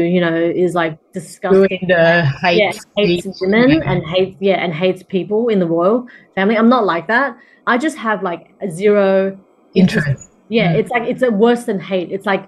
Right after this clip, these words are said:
Speaker 1: absolute indifference, right?
Speaker 2: Mm.
Speaker 1: And so I was like, it's six hours. There's six episodes, one hour long episodes. And, um, particularly when it comes to Meghan and Harry, because there's so much talk about them,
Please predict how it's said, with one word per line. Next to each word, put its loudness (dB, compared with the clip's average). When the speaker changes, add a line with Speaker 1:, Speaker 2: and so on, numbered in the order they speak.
Speaker 1:
absolute 2
indifference, -8
right? -2
Speaker 2:
Mm. -12
Speaker 1:
And 0
so 0
I 2
was 2
like, 0
it's -4
six -6
hours. -2
There's -2
six -8
episodes, -4
one 0
hour -2
long -4
episodes. -2
And, 2
um, -4
particularly 2
when 0
it -6
comes -4
to -4
Meghan 0
and -4
Harry, 0
because 0
there's -4
so 4
much -2
talk 0
about -6
them, -10